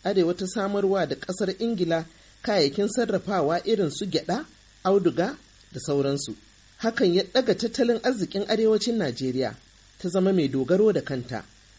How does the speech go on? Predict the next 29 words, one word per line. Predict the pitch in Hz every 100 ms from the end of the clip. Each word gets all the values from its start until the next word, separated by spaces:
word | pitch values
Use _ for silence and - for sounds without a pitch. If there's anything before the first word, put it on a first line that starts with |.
| _
kamar | 110 135 180
yadda | 175 127
hasashen | 135 - 117 - 175
masana | 190 190 135 170 185 190
ya | 139 131
nuna. | 127 123 107 - - - - -
Wannan | 320 427 381
da | 269
ya | 320
taƙaddama | 302 - 170 277 269 233 226 -
ta | 277 311
jima | 240 349 311 208
ana | 196 147
yin | 147 135
ta | 117 101 _ _ -
tsakanin | - - 208 226
masana | 233 247 175 190 190
daga | 175 139
kudu | - 208 220
da | - -
arewacin | 170 180 180 185 175
ƙasar, | 180 170 - - - -
ko | 202 208
ma | 214
dai | 196 285
da | 339 208
me, | 160 - - - -
a | 139
yanzu | 135 139 214